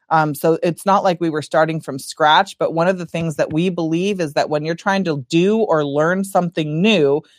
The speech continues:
you hire the best and bring them in. So you cut the learning curve. Like, I would never go and try and plumb my own house. I'm calling the best to bring them into my <laughs> house so that I get the best results, right? Um,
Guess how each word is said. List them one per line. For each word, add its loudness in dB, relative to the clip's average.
you 2
hire 4
the 0
best 0
and -4
bring 0
them -4
in. -2
So -4
you -2
cut -2
the -2
learning 0
curve. -2
Like, 2
I 6
would 0
never 0
go 2
and -4
try -2
and -6
plumb -2
my 0
own -4
house. -4
I'm -2
calling 0
the -4
best 2
to 0
bring 2
them 0
into -2
my 2
<laughs> -
house 2
so 4
that 2
I 4
get -2
the -2
best -2
results, -2
right? -2
Um, 0